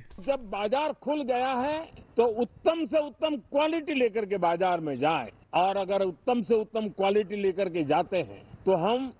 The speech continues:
European Union के सत्ताईस देशों के खरीदारों के दिल जीत लेते हैं। दशकों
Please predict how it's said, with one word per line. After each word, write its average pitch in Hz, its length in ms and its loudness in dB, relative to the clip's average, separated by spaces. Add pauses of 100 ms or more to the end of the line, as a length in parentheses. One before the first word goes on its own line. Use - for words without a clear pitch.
(160)
European 240 680 0
Union 254 360 0
के 262 200 0
सत्ताईस 240 680 -2
देशों 233 340 0
के 233 140 0
खरीदारों 226 640 0
के 226 180 2
दिल 226 320 0
जीत 156 320 -4
लेते 123 280 -4
हैं। - 500 -12
दशकों 294 560 2